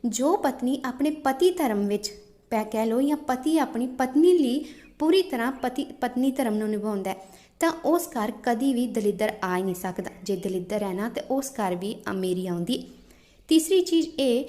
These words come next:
ਜੋ ਨੇਕੀ ਕਰਦਾ ਹੈ ਨਾ, ਤੇ ਜੋ ਚੀਜ਼ ਉਹਦੀ ਹੈ, ਉਹ ਘੁੰਮ ਫਿਰ ਆ ਕੇ ਉਹਦੇ ਕੋਲ ਆਉਂਦੀ ਹੀ ਆਉਂਦੀ। ਇਸ ਕਰਕੇ ਨੇਕੀ ਕਰੋ,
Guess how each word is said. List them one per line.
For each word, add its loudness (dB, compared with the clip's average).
ਜੋ 4
ਨੇਕੀ 6
ਕਰਦਾ -2
ਹੈ -2
ਨਾ, -2
ਤੇ -2
ਜੋ 0
ਚੀਜ਼ 0
ਉਹਦੀ 6
ਹੈ, -6
ਉਹ 2
ਘੁੰਮ 6
ਫਿਰ 2
ਆ 4
ਕੇ -4
ਉਹਦੇ -2
ਕੋਲ -4
ਆਉਂਦੀ 0
ਹੀ 4
ਆਉਂਦੀ। -2
ਇਸ -2
ਕਰਕੇ -2
ਨੇਕੀ -2
ਕਰੋ, 0